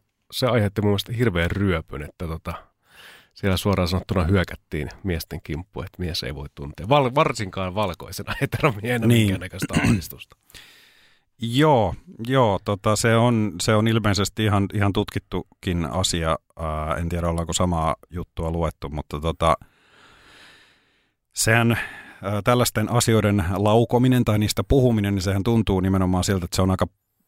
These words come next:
Speaker 2: ää, problemaattista tämmöisinä aikoina, varsinkin kun jos nyt puhutaan tästä naisvihasta, mikä velloo yhteiskunnassamme, niin tuota,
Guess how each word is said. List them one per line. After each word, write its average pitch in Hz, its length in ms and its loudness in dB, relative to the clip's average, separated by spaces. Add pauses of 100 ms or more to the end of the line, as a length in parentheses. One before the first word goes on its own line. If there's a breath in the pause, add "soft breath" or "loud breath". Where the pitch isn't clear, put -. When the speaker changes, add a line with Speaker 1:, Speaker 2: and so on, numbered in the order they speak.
(140)
Speaker 2:
ää, 95 220 0
problemaattista 95 920 -2 (240 loud breath)
tämmöisinä 95 420 0
aikoina, 95 580 2 (320 loud breath)
varsinkin 90 460 0
kun 87 200 -2
jos 85 180 -2
nyt 87 160 -4
puhutaan 87 340 -2
tästä 85 320 -2 (240)
naisvihasta, 90 840 -2 (420)
mikä 85 240 -2
velloo 85 460 2 (240)
yhteiskunnassamme, 78 1040 -4
niin 78 260 -6
tuota, 80 340 0